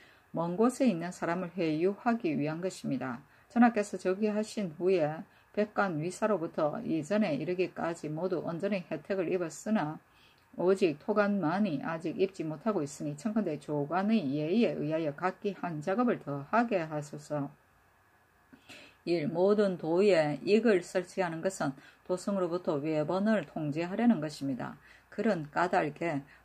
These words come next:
을의 서군을 우익으로 삼고 동군을 좌익으로 삼았는데 유독 양계와 황해도는 동군을 우익으로 삼고 서군을 좌익으로 삼았으니 이는 유달리 중앙으로부터 외방을 통제하는 뜻이 없는 것입니다. 청컨대 모든 도의 예에 따라 고치도록 하소서 하니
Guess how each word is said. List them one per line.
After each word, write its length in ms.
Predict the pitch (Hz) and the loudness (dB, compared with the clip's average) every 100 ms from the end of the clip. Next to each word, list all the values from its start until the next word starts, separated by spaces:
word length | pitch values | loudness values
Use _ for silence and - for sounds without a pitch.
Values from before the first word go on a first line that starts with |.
| 180 | 0
을의 280 | 196 175 | 4 2
서군을 540 | 151 - 160 202 214 127 | 0 -6 0 4 4 4
우익으로 480 | 156 147 185 220 202 | -4 -2 -2 0 0
삼고 520 | - 151 143 151 143 | -2 -4 -4 -2 -4
동군을 480 | 160 165 160 220 151 | -4 -6 2 2 2
좌익으로 500 | - 147 147 208 208 | -2 -2 -2 0 -2
삼았는데 580 | - 165 147 143 143 135 | -2 -4 -2 -2 -2 -2
유독 380 | 175 196 151 147 | -2 -2 -2 -2
양계와 720 | 151 147 156 185 156 143 143 | -4 -4 0 0 2 0 -4
황해도는 600 | 190 196 185 202 220 147 - - - _ _ | -4 -4 -2 2 2 2 -4 -16 -20 _ _
동군을 440 | 160 156 190 220 | -6 -2 4 4
우익으로 420 | 147 156 151 202 185 | 2 -2 -2 -2 -4
삼고 300 | - 147 147 | -4 -6 -6
서군을 440 | - 147 185 175 | -8 -6 -4 -6
좌익으로 500 | 147 139 147 175 208 | -6 -6 -4 -2 -2
삼았으니 800 | 160 160 151 139 - - 175 143 | -4 -4 -2 -4 -6 -10 -4 -2
이는 280 | - 196 147 | 0 -2 -2
유달리 320 | 156 190 156 | 0 0 0
중앙으로부터 800 | - 139 143 175 214 160 - 156 | -2 0 0 2 0 -2 -4 -4
외방을 480 | 139 147 147 190 185 | -2 -2 -2 -2 -2
통제하는 480 | - 147 147 175 196 | -4 -4 -2 -2 -4
뜻이 340 | - 226 - | -4 -4 -2
없는 420 | 143 139 139 156 180 | 0 0 0 -2 -2
것입니다. 600 | 180 - 147 131 139 117 _ - - - _ | -4 -4 -4 -4 -6 -10 _ -20 -20 -20 _
청컨대 340 | - 214 196 | -4 -2 0
모든 420 | 160 156 170 220 208 | -2 -2 0 2 4
도의 360 | 185 220 160 | 4 4 4
예에 340 | 143 156 208 233 | 0 0 2 2
따라 260 | 165 143 | -2 -4
고치도록 800 | - 139 - - 202 226 247 233 | -6 -10 -10 -6 -2 0 -2 -4
하소서 440 | 170 - 165 - 160 | -10 -10 -10 -6 -6
하니 380 | 160 156 151 | -4 -4 -4